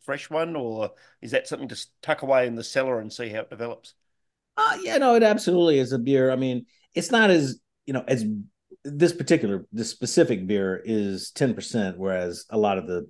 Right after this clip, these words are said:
Speaker 2: barley wines we do are more in that, like, twelve to fourteen percent range. They do tend to age better, but it is a beer that tastes great today, but,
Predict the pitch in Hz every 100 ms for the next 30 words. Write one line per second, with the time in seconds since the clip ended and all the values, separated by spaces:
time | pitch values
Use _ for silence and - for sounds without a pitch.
0 | - 113 113 98 98 92 90 - 92 95
1 | 92 90 87 82 85 - - 95 - -
2 | 95 - 107 87 104 92 98 95 90 87
3 | 92 - 98 90 - 95 98 92 98 98
4 | 98 - _ - _ - 139 160 170 135
5 | 117 123 117 110 - _ _ 98 107 98
6 | - 120 - 113 92 - 127 147 139 127
7 | 110 101